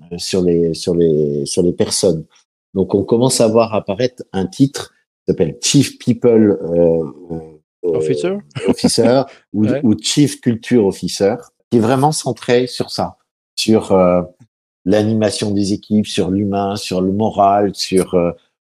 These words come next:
Speaker 1: faire vivre la culture d'entreprise, sur organiser des événements, euh,
Speaker 2: Mm.
Speaker 1: internes, créer du lien. C'est aussi la marque employeur qui est en jeu,
Speaker 2: Ouais.
Speaker 1: euh, qui est en jeu, euh, là-dedans. Et,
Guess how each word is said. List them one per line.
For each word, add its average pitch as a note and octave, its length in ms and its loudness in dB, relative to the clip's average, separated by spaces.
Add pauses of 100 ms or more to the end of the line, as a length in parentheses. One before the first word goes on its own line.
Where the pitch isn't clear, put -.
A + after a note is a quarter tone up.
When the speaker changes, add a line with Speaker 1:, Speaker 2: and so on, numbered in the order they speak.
Speaker 1:
faire G#2 260 0
vivre G2 360 0
la F#2+ 140 4
culture F2+ 380 -4
d'entreprise, F#2+ 680 -2
sur - 300 -2
organiser G2 640 2
des F2 200 -2
événements, F#2 560 -4
euh, E2+ 220 -6
Speaker 2:
Mm. G2+ 80 -18 (320)
Speaker 1:
internes, G2 560 2 (320)
créer F#2+ 180 4
du G2 140 -2
lien. A2 380 -2
C'est - 160 -2
aussi F#2+ 320 0
la G2 120 2
marque F#2 280 -4
employeur A2 480 0
qui F#2+ 100 -8
est - 120 -12
en F2 100 -10
jeu, F2+ 320 -2
Speaker 2:
Ouais. E2+ 80 -6 (120)
Speaker 1:
euh, D#2+ 200 0
qui - 120 -6
est F2+ 140 0
en F#2 80 0
jeu, G2 380 4
euh, F#2 80 4
là-dedans. F#2 480 0 (500)
Et, G#2 380 4